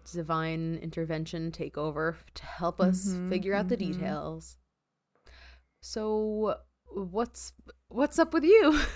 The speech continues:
Speaker 1: <laughs> Tell us some stories.
Speaker 2: Yeah, I've been super busy. Um,
Speaker 1: Yeah, yeah, you have.
Speaker 2: what day is it even?
Speaker 1: <laughs> Wednesday.
Speaker 2: Like,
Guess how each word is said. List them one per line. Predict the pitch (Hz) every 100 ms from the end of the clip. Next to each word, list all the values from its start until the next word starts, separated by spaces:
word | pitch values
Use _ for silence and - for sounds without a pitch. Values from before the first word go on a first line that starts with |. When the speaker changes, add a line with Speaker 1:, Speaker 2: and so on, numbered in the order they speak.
| - - - -
Speaker 1:
<laughs> | 381 339 - _ _ 277 302 302 277 262 240 233 220 196 _ -
Tell | 247 254
us | 240 -
some | 196
stories. | 180 - 175 151 107 107 - - _ _ _ - - - _ _ _
Speaker 2:
Yeah, | 196 190 180
I've | 190 185
been | 208 214 214 202 190
super | - - 185 180 202
busy. | 165 165 170 180 202 208 214 214
Um, | - 165 160 160 160 160 160 156
Speaker 1:
Yeah, | 147 180 185 151 156 -
yeah, | 165 208
you | 202
have. | 160 151 156 165 -
Speaker 2:
what | 214 202 160
day | 151 180
is | 190 160
it | 156
even? | 156 156 143 - - - - - - -
Speaker 1:
<laughs> | 220 - _ _ -
Wednesday. | 160 156 160
Speaker 2:
Like, | 165 156 214 208